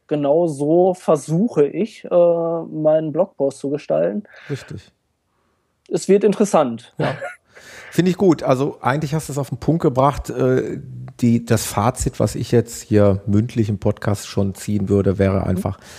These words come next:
Speaker 2: es ist halt eine Laufuhr, die tatsächlich für Laufeinsteiger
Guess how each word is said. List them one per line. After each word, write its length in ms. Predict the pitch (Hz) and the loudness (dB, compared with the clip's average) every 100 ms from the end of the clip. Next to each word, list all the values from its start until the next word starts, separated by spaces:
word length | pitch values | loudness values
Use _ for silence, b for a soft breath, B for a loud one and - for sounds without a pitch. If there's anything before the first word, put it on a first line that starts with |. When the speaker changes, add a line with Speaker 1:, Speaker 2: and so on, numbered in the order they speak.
| B B B - | B B B -4
Speaker 2:
es 160 | 104 | -2
ist 300 | 139 - - | -2 -4 -4
halt 220 | 120 123 123 - _ _ - | 0 0 -2 -16 _ _ -2
eine 260 | 110 110 | 2 2
Laufuhr, 680 | 113 120 113 135 - 120 117 | 2 2 2 2 -2 2 2
die 320 | 117 113 120 | 2 -4 -6
tatsächlich 560 | - 110 - 120 - 120 | -2 -2 -2 -4 -6 -8
für 400 | - 107 104 98 _ _ _ - - _ - | 0 2 2 0 _ _ _ -18 -18 _ -2
Laufeinsteiger 1200 | 92 113 - - 123 120 - 113 113 107 104 131 | 2 2 0 -4 -4 -4 -2 0 2 0 0 -4